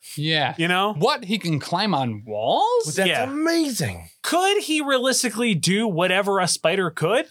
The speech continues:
Speaker 1: That's spectacular.
Speaker 2: We don't know.
Speaker 3: No, it's not spectacular.
Speaker 2: It's
Speaker 3: That'll be a
Speaker 2: amazing.
Speaker 3: different Spider-Man.
Speaker 1: Oh.
Speaker 3: Don't be crazy.
Speaker 1: That's a superior
Speaker 3: <laughs>
Speaker 1: pronoun. Nope. Prejective. What's the word that goes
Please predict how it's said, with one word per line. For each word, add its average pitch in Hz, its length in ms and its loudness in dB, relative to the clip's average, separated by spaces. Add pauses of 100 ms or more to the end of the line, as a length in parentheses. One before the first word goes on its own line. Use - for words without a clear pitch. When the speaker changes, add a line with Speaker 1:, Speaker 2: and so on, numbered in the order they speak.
(140)
Speaker 1:
That's 156 240 2
spectacular. 294 880 0
Speaker 2:
We 147 220 0
don't 247 400 0
know. 359 320 2
Speaker 3:
No, 95 400 -4
it's - 120 -16
not 101 160 -4
spectacular. - 840 -12
Speaker 2:
It's 104 80 -4
Speaker 3:
That'll 107 140 -2
be 117 120 -4
a 113 60 -2
Speaker 2:
amazing. 98 100 -8
Speaker 3:
different 101 380 -4
Spider-Man. - 560 -10
Speaker 1:
Oh. 127 180 -2
Speaker 3:
Don't 110 180 -4
be 117 140 -4
crazy. 95 640 -8
Speaker 1:
That's 143 200 -4
a 127 200 -4
superior 233 960 0 (380)
Speaker 3:
<laughs> - 340 -6
Speaker 1:
pronoun. 135 680 -2 (440)
Nope. 165 320 -2 (840)
Prejective. 143 1300 -2 (1300)
What's 285 300 2
the 294 120 -2
word 269 340 0
that 214 180 0
goes 226 260 2